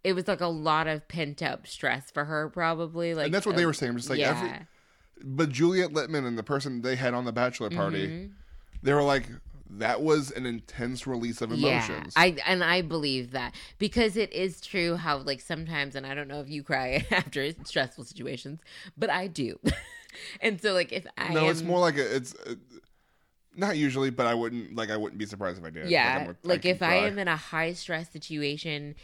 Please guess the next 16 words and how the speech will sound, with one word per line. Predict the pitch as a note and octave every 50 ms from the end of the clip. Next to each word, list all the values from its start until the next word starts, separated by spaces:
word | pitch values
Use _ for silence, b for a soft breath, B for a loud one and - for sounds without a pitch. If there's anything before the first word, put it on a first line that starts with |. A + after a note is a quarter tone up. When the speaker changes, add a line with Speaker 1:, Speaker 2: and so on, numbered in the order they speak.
| B B B B
Speaker 1:
and | - C#3 D3
I | D3 D3+
have | D#3 E3 B2 A#2+ - -
stored | - - - - - - - D#3 D3+ D#3 D#3+
up | D#3 D3 D3 -
a | C#3+
lot | B2+ A#2+ A#2+ A#2+ A#2 A#2+ B2 B2+ C3 C#3 C#3+ C3+ - _ -
of | C3 C3+ B2+
emotion | C#3+ C3 B2+ B2+ C3 C#3 D3+ - - E3+ E3+ E3+ F3 F3 F3 B B B B B -
and | C#3 C#3
I | C#3 C3
have | A#2 B2+ - _
kept | - - - D#3 - -
it | D#3+ D3
all | D3+ C#3+ C#3+ D3
together, | - - E3 B2+ D3+ C#3+ C#3+ C3 D#3 E3 F#3 G3+ A3 A#3+